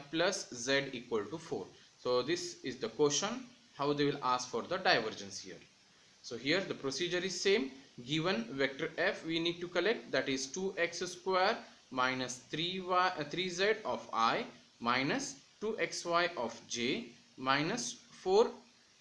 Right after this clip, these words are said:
X of k. And as we know that, so divergence theorem is given by triple integration over the vec-, uh, volume V, divergence of vector F of D V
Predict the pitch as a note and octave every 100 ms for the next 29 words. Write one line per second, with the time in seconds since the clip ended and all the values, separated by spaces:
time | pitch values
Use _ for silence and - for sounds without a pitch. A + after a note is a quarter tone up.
0 | _ _ C3+ - - F3 - - C3 -
1 | - _ _ _ - _ _ - _ -
2 | D#3 A2+ - - - - D3+ F#3 G#3 G3
3 | A3+ F#3+ F#3+ D3 A3 - - - _ -
4 | D#3+ C#3 C#3 D3 F3+ A3 A3 - F#3 F3+
5 | F3+ E3 C3+ C3+ A2+ G#2+ G2+ B2+ A3+ -
6 | - _ G3+ G3 A3+ A3 F#3+ G3 F#3 F#3
7 | F3+ F#3+ F#3+ - D3+ D#3+ E3 D3+ D3 B2+
8 | B2 - - B2+ B2 A#2+ A#2+ A#2+ A2+ G#2
9 | A#2 A#2 G3 C#4+ - - _ A#2 C3 C3+
10 | F3 F3+ G3 F#3+ G3 G3 C#3+ C3+ - E3+
11 | F3 D#3 F#3+ - - E3+ A#3+ - - -
12 | _ C#3 C3 A#2 G#2 A2+ F3 C4